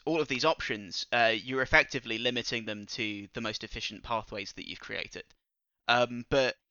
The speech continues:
in Streets of Rogue, it's a little bit different. It's like a rules light tabletop R P G, where it gives you, like, a couple of things to just sort of keep, keep the thing running, but then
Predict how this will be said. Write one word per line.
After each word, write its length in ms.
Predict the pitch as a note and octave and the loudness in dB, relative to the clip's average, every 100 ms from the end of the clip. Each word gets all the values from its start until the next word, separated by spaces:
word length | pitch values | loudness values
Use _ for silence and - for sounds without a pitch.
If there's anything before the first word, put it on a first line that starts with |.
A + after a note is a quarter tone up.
| _ _ | _ _
in 280 | D3+ F#3+ G3 | 2 2 0
Streets 540 | - - E3+ - - | -2 -2 -6 -4 -4
of 200 | C#3 A#2 | -4 -6
Rogue, 520 | A#2 A2+ C#3 A3 A#3 - _ _ _ _ _ _ _ | -2 0 0 -4 -12 -20 _ _ _ _ _ _ _
it's 200 | D3 - | 0 2
a 40 | |
little 240 | D3+ E3+ E3 | 2 2 4
bit 260 | D3 - | 0 0
different. 460 | - A#2 - A3 G#3+ _ | -4 -4 -4 -4 -6 _
It's 260 | D#3 - | 0 0
like 360 | D#3 D#3 D#3+ - | 2 4 4 4
a 160 | D3+ C#3+ | 6 6
rules 400 | C#3 D#3+ D3 C3+ | 4 0 0 -2
light 500 | C#3+ D3+ D3 - - | 4 4 4 -2 -4
tabletop 500 | C3+ B2 A#2 - A2 | -2 -2 -2 -8 -6
R 100 | A#2 | -6
P 140 | A#2 G#2+ | -6 -6
G, 320 | G#2 F#2 - _ _ - | -4 -6 -10 _ _ -6
where 400 | C3 A#2+ A#2+ - | 2 4 4 4
it 140 | C3+ | 0
gives 260 | D#3+ D#3 - | 2 0 2
you, 260 | D3 C#3+ A2 | 2 0 2
like, 240 | B2+ A#2+ | 0 0
a 60 | - | -6
couple 360 | - E3+ E3 C#3 | -2 -2 -2 -4
of 80 | |
things 420 | - C3+ C3+ C3 - | -2 -2 -2 -4 -2
to 460 | C3 A#2+ A#2 A2+ - _ | 0 0 0 -4 -10 _
just 360 | - - C#3+ - | -20 -4 0 0
sort 200 | C#3+ - | 0 -4
of 80 | - | -6
keep, 300 | C#3 A#2+ - _ _ - | -6 -8 -12 _ _ -8
keep 220 | D#3+ - | -8 -6
the 80 | B2+ | 0
thing 300 | C#3 B2+ B2+ | 0 2 2
running, 460 | C#3+ A#2+ A2 G2+ - - - - | 2 2 -4 -8 -16 -20 -12 -6
but 140 | B2 | -2
then 260 | C3+ C3 | 0 0